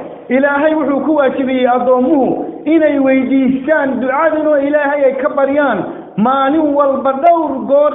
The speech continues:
iyadoo lagu celcelinayo. وذلك في سورة الفاتحة. Ducadaasina waxay ku jirtaa Suuradda Suuratul Faatixa la yidhaahdo,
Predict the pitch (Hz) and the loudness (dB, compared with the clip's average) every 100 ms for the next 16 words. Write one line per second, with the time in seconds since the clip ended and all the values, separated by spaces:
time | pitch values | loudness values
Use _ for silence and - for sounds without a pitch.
0 | 254 269 262 247 254 262 240 233 233 185 | -2 0 0 0 0 0 -2 -2 -2 0
1 | 170 170 - - 220 240 285 320 311 269 | 0 -2 -8 -6 0 2 2 2 0 -2
2 | 269 247 269 269 240 233 202 208 202 247 | -2 -6 -4 -2 0 -2 -2 -2 -2 -2
3 | 190 156 - - - 214 277 320 302 - | -4 -4 -8 -12 -2 0 2 2 0 -2
4 | 302 302 285 277 330 330 269 277 240 190 | -2 0 0 0 0 0 -2 0 0 -2
5 | - - - - 277 285 311 277 262 285 | -6 -14 -12 -2 0 2 2 2 0 0
6 | 311 277 262 254 254 254 254 269 214 196 | -2 -2 -4 -2 -2 0 0 2 2 0
7 | 185 | 0